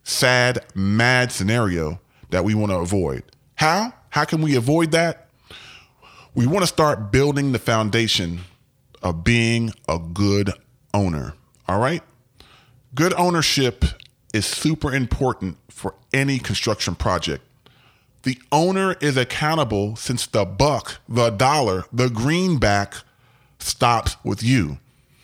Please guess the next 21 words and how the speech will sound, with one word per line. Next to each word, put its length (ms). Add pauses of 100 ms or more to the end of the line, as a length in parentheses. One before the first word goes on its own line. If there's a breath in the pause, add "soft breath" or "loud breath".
(320 loud breath)
The 220
owner 380
is 220 (200)
ultimately 680
accountable 840
because 380
you 120
have 380
the 140
most 640 (140)
to 80
lose. 540 (1500 soft breath)
Marinate 460
on 140
that. 320 (240 loud breath)
You 240
have 320
the 160
most 640
to 100
lose. 560